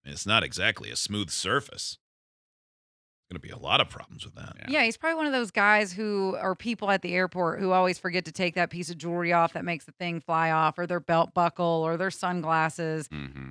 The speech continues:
Speaker 3: That's probably, and he's always, like Hot Wings said, he's probably got little grenades or something <laughs> in his pocket.
Speaker 2: <laughs>
Speaker 3: And there's a reason other than that. Like, you're just that dip ass who hasn't realized your watch is what's setting it off, or
Speaker 1: Right.
Speaker 3: whatever.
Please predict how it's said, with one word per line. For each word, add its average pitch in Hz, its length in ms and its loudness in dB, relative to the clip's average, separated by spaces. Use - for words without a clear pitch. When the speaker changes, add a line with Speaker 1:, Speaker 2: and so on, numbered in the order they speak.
Speaker 3:
That's - 120 -6
probably, 277 280 2
and 220 100 2
he's 214 100 0
always, 190 260 2
like 190 180 2
Hot 180 240 4
Wings 165 180 -2
said, 170 120 -2
he's 165 100 -4
probably 170 180 0
got 170 140 0
little 175 160 -2
grenades 151 440 -4
or 120 40 -14
something 165 260 2
<laughs> 233 100 4
in 196 60 0
his 180 140 -4
pocket. 165 480 -2
Speaker 2:
<laughs> 107 140 -2
Speaker 3:
And 226 300 4
there's 214 180 4
a 214 80 2
reason 196 460 0
other 190 340 4
than 151 160 -2
that. 131 300 -2
Like, 170 200 0
you're 202 120 -2
just 226 220 -4
that 196 180 0
dip 196 200 0
ass 185 200 2
who 190 80 -2
hasn't 175 240 0
realized 165 440 2
your 180 280 -2
watch 165 400 4
is 143 160 -6
what's 143 180 -8
setting 139 300 -4
it 127 80 -2
off, 110 340 -4
or - 140 -4
Speaker 1:
Right. 143 320 2
Speaker 3:
whatever. 143 680 -4